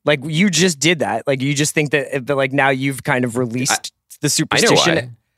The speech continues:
Speaker 2: why.
Speaker 1: Okay.
Speaker 2: I live my life out loud. That's why, Chris.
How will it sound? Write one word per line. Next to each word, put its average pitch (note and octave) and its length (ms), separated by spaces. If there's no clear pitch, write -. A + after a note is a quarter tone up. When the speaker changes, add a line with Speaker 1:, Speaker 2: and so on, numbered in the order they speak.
Speaker 2:
why. - 60
Speaker 1:
Okay. A2 220
Speaker 2:
I A#2+ 100
live D3+ 160
my B2+ 140
life A2+ 240
out G2+ 160
loud. A2 260
That's F#2 220
why, D2 120
Chris. - 360